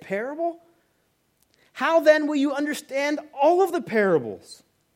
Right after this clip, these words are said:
The sower sows the word, and these are the ones along the path, where the word is sown, and when they hear, Satan immediately comes and takes away the word that is sown in them.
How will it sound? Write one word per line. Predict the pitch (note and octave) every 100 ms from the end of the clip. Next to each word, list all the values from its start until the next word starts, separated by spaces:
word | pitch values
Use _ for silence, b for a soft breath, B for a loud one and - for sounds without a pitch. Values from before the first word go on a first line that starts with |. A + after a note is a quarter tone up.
| _ _ _ b b b b
The | A#3
sower | - - D4+ F4+ F#4 F#4+
sows | - D4 D4 D4 D4
the |
word, | C4 C#4+ D4 F3 A2 - _ _ _ _ _ _ _ _ b b b
and | B3 C4 B3
these | D#4+ D#4+ C#4+ B3
are | B3+
the | C4
ones | G#3+ A3+ A3
along | A3+ F#3+ F3 F#3+
the |
path, | F#3 A#3+ B3 F3+ - - _ _ _ _ _ _ b b
where | G3 G#3+
the | G#3
word | A3 C#4 C4
is | A3+ -
sown, | - D#4 B3+ D3 B2 B2 _ _ _ _ _ b
and | G#3 A3+
when | B3 A#3+
they | A#3
hear, | A#3 E4+ E4+ A3+ E3+ A#3 - b b b b
Satan | - - C#4 D#4 D#4 D4+
immediately | C4+ C4 C4 B3 A#3+
comes | - - A#3+ F#3 G#3 G#3+
and | A3
takes | A#3 A#3 B3
away | A3 G#3
the | G3+
word | F#3 E3+ F3+ F3
that |
is | G3
sown | - G#3+ G3+ G#3
in | A3+ C4 A3+
them. | D3 G#2